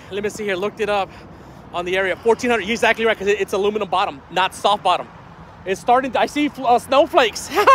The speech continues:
It's snowing! You found a boat for Cookie, yeah. Uh, fourteen, yeah, I, exactly, fourteen hundred bucks. Great find. I think it's awesome. I think it's super, super sweet. I'm pretty,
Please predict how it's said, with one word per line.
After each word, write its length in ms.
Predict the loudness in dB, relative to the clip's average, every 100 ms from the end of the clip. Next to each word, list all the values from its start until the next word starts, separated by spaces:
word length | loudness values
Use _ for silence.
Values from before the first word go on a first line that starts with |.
| 8
It's 200 | 4 0
snowing! 1000 | -6 0 4 6 4 2 0 -2 -4 -6 -10 -20 -20 -20 -20 -20 -20 -18
You 80 |
found 260 | -6 -2 -2
a 40 |
boat 160 | -2 -4
for 80 | -6
Cookie, 240 | -10 -6
yeah. 260 | -2 0 -2 -8
Uh, 180 | -6 -6
fourteen, 340 | -4 -6 -6 -6
yeah, 220 | -6 -4
I, 100 | -2
exactly, 420 | -2 2 2 2 -2
fourteen 300 | -6 -4 -4
hundred 180 | -4 0
bucks. 340 | -2 -2 -10 -10 -12 -12 -14 -14 -12 -10 -10 -8 -8 -10 -4
Great 220 | 0 0
find. 320 | 2 2 0 -8 -14 -14 -8
I 100 | -6
think 140 | -6 -4
it's 100 | -2
awesome. 280 | -4 -4 -12 -12 -14 -14 -14 -14 -14 -14 -16 -6
I 100 | -4
think 200 | -2 -4
it's 120 | -4
super, 380 | -4 -2 0 0
super 240 | -2 -2 -4
sweet. 360 | -2 -2 -4 -8 -14 -14 -14 -14 -14 -14 -12 -12 -12 -14 -14 -14 -6
I'm 160 | -4 -2
pretty, 260 | 0 0